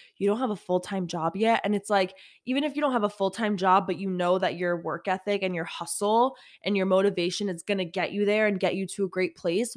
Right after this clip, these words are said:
what they say isn't gonna affect you because you're gonna be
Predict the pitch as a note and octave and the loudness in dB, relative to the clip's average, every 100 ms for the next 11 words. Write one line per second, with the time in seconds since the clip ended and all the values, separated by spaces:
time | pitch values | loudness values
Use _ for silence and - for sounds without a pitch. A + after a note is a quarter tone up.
0 | F3+ G3+ G3 B3+ A#3 G#3+ G#3+ - G3 F#3+ | 2 4 6 4 2 2 2 2 -4 -4
1 | F#3+ F3 F3+ E3 - A3+ G#3 G3+ G#3 E3+ | -2 -2 -2 -6 -6 -6 -6 -6 -6 0
2 | F#3+ G3 G#3 F3+ _ _ G#3 G#3 - | 2 2 0 0 _ _ -2 -2 -4